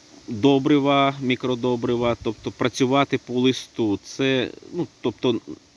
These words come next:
можна попрацювати наперед, можна під час заморозків підтримати так рослини. Е, в моєму ж випадку, е, ми тільки, як я казав попередньому, пройшлись по цибулі, там у нас небагато, три сотки.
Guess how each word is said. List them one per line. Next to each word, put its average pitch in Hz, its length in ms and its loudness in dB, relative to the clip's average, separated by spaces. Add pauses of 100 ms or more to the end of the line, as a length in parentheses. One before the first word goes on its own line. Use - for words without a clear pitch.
можна 127 400 2
попрацювати 117 880 -2
наперед, 123 600 0 (500)
можна 120 520 0
під 110 180 -10
час 180 280 2
заморозків 147 640 0
підтримати 127 640 -4
так 120 340 -4 (100)
рослини. 117 760 -2 (600)
Е, 120 480 2 (200)
в 139 60 -6
моєму 143 540 2
ж 123 80 -10
випадку, 127 720 -2 (960)
е, 110 280 0
ми 131 200 2
тільки, 123 560 0 (440)
як 110 260 -4
я 117 80 2
казав 123 300 -4
попередньому, 113 840 -2
пройшлись 127 420 -2
по - 140 -10
цибулі, 180 500 -2
там 131 240 -2
у - 20 -2
нас 123 240 -2
небагато, 123 520 -2
три 123 220 -6
сотки. 117 540 -4